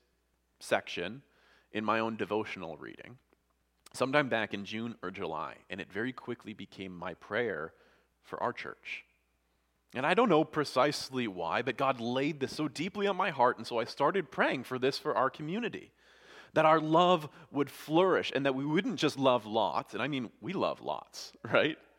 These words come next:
But that we wouldn't just love lots, but we would love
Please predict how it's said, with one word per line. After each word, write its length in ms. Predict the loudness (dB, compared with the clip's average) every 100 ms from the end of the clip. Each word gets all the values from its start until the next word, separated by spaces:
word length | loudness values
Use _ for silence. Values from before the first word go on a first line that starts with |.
| _ -20 _ _
But 80 | 2
that 80 | 4
we 120 | 4
wouldn't 260 | 4 2 2
just 180 | -2 2
love 260 | 2 2
lots, 260 | 2 0 0
but 160 | -6
we 100 | -4
would 200 | -2 0
love 420 | 0 2 2 -2